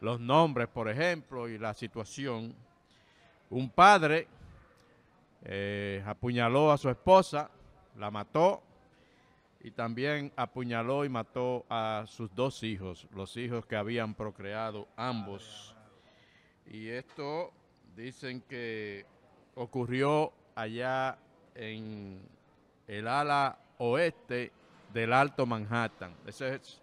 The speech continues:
el, el seno de la comunidad dominicana allá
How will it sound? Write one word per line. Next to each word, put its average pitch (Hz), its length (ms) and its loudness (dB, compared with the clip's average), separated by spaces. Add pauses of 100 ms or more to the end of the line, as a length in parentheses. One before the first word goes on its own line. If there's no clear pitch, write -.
(580)
el, 101 600 -4 (160)
el 117 220 -4
seno 175 500 8
de 131 120 0
la 120 120 0
comunidad 117 680 -2
dominicana 117 960 -6 (560)
allá 117 500 -6